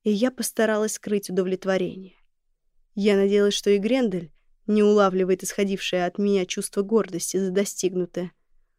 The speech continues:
Украдкой я взглянула на цепочку, на которой у него на шее висела кость. Тонкая. Можно легко порвать. Нужно только правильно выбрать время. Когда мы подошли к двери,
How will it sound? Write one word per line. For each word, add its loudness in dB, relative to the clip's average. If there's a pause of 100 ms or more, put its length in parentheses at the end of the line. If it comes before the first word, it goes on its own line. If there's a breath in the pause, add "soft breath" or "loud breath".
(360)
Украдкой 0
я 8
взглянула 4
на 2
цепочку, -2
на 2
которой 0
у 0
него 0
на 0
шее 2
висела -2
кость. -6 (640)
Тонкая. -2 (640)
Можно 2
легко 0
порвать. -6 (600)
Нужно -2
только -4
правильно 0
выбрать -2
время. -4 (1000)
Когда 2
мы 4
подошли 0
к -2
двери, 2